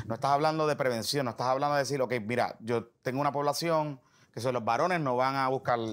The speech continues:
eh, servicios de salud". Pues, ¿qué yo tengo que hacer? Y ya sabemos, por ejemplo, aprendimos en la pandemia que cuando hay una emergencia de salud pública, la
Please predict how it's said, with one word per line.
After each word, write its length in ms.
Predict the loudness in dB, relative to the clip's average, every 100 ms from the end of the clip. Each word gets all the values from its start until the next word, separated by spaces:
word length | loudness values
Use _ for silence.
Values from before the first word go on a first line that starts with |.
| -8 -2
eh, 440 | 0 2 0 0
servicios 320 | -2 -4 -4
de 60 | -2
salud". 220 | -4 -6 -12 _ _ _ _
Pues, 120 | -8
¿qué 160 | -2 0
yo 120 | 0
tengo 220 | 0 0
que 80 | 2
hacer? 480 | 2 2 0 -2 -8
Y 100 | -2
ya 140 | 2 4
sabemos, 400 | 4 4 2 0
por 180 | 0 2
ejemplo, 320 | 0 0 -2
aprendimos 400 | 0 0 0 0
en 60 |
la 80 | 2
pandemia 560 | 2 2 0 0 -4 -8 _ _ -20 -20 -20 -18 -18 -18 -16 -14 -8
que 140 | -4 2
cuando 300 | 2 4 2
hay 80 | 2
una 160 | 2
emergencia 580 | 0 0 0 0 2 2
de 60 | 2
salud 360 | 2 0 0
pública, 600 | -2 0 0 -2 -4 -4 -10 _
la 640 | -4 0 2 2 0 -2